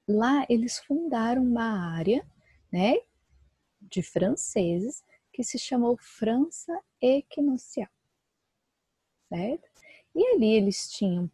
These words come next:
veio pra cá pra quê? Por que que franceses vieram pra região onde hoje é o Maranhão, criaram um forte, né? Fizeram uma colonização ali.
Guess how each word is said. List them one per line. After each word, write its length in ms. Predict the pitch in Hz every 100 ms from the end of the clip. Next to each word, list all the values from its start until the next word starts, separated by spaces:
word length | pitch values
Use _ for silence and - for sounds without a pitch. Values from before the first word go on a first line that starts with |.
| _ _ _
veio 320 | 160 170 208 220
pra 180 | - 208
cá 160 | -
pra 300 | 233 - 269
quê? 400 | 294 - - 160 -
Por 120 | 214
que 100 | 285
que 160 | - -
franceses 800 | 262 254 - 247 240 233 214
vieram 440 | 202 196 185 190 262
pra 160 | -
região 280 | 214 190 185
onde 160 | 180 170
hoje 160 | 170
é 40 | 170
o 60 |
Maranhão, 420 | 165 160 160 165 180 - - _ _
criaram 560 | - 180 190 262 294
um 120 | 240
forte, 800 | 233 - 165 170 180 208 196 - 175
né? 260 | 180 233 - _ _ _ _ _ -
Fizeram 380 | 170 202 277
uma 100 | 294
colonização 800 | 277 247 233 220 202 202 - 202
ali. 300 | 202 185 156